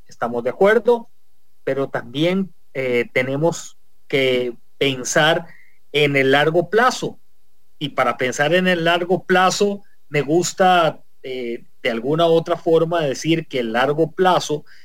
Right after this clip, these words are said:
puede ser estratégico, el largo plazo puede también tener su táctica,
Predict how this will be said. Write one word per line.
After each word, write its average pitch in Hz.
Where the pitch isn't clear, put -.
puede 147
ser 160
estratégico, 185
el 107
largo 117
plazo 127
puede 123
también 117
tener 120
su -
táctica, 185